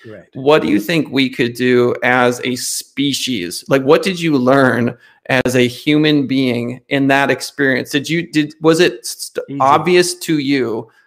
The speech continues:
Speaker 2: that
Speaker 1: Very
Speaker 2: these
Speaker 1: easy.
Speaker 2: two sides, you know what I mean? Like, we, can't we just make peace? Like, why,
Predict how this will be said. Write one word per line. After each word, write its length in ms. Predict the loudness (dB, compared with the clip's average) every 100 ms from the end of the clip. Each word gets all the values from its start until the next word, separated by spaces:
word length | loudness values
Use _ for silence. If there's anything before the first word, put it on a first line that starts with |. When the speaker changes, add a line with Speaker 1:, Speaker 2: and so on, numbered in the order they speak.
| _ -8
Speaker 2:
that 340 | 0 2 2
Speaker 1:
Very 80 | 0
Speaker 2:
these 220 | -2 -2
Speaker 1:
easy. 140 | -2 0
Speaker 2:
two 140 | 0
sides, 580 | 2 2 2 0 -2 -12 -8
you 100 | 0
know 60 | 4
what 60 |
I 40 | 4
mean? 100 | 4
Like, 240 | 2 0
we, 140 | -2 -2
can't 380 | -2 -2 0
we 60 | 0
just 180 | 0 0
make 240 | 0 -2
peace? 400 | -6 -4 -4 -2
Like, 180 | -4 -2
why, 360 | 2 2 2